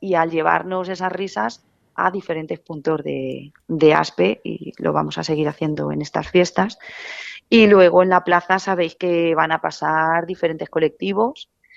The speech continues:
eh, también estarán los parramboleros, eh, Jorge Páez y, y nuestro paisano Fernando Botella, que viene acompañado de Pedro Guerra,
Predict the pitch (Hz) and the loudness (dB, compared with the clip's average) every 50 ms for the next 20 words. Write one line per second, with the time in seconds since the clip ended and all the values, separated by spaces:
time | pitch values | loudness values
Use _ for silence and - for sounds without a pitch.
0 | - _ _ _ _ _ - - 185 175 170 170 165 165 165 160 160 160 160 160 | -20 _ _ _ _ _ -8 -6 -4 -4 -2 -2 -2 -2 -2 -2 -2 -2 0 0
1 | 170 165 165 165 156 - 170 160 160 160 160 160 151 - - - - - _ _ | 0 2 2 0 -2 0 2 4 4 4 4 2 0 -2 -8 -16 -16 -18 _ _
2 | _ _ _ - 165 156 160 147 143 147 156 165 180 208 240 277 - - - _ | _ _ _ -2 0 0 0 0 0 4 6 6 6 4 0 -6 -10 -18 -20 _
3 | _ _ _ _ _ _ _ _ _ _ _ _ _ _ _ - - - - - | _ _ _ _ _ _ _ _ _ _ _ _ _ _ _ -12 -10 -8 -6 -4
4 | - 170 165 160 156 - - 180 165 - - 160 151 - 175 196 208 214 214 233 | -2 0 0 0 -2 2 2 2 2 4 2 0 4 6 6 6 6 4 2 0
5 | 240 _ _ _ _ _ _ _ _ _ _ _ _ _ _ _ _ _ _ _ | -6 _ _ _ _ _ _ _ _ _ _ _ _ _ _ _ _ _ _ _
6 | - 208 208 196 190 185 180 170 170 165 160 160 156 151 147 147 - - _ _ | 2 2 4 6 6 4 4 4 4 4 4 4 2 2 -2 -4 -8 -12 _ _
7 | _ _ _ _ _ _ _ _ - 185 170 165 170 160 - - 175 160 - 156 | _ _ _ _ _ _ _ _ -4 -4 0 0 -2 0 4 4 4 4 4 0
8 | 156 - - 170 170 175 165 - 180 165 160 170 160 165 170 165 170 175 - 190 | 0 2 0 2 2 0 0 0 0 0 2 0 0 0 0 0 0 0 2 0
9 | 185 185 202 196 190 196 175 170 165 165 175 180 160 170 165 160 160 160 170 175 | 0 2 2 0 0 0 -4 -4 -4 -4 -4 -4 -2 -2 -2 -2 -2 -2 0 -2
10 | 170 175 170 175 170 165 165 147 139 147 156 147 147 147 | -2 -2 0 0 0 2 0 0 0 -2 -2 -4 -6 -10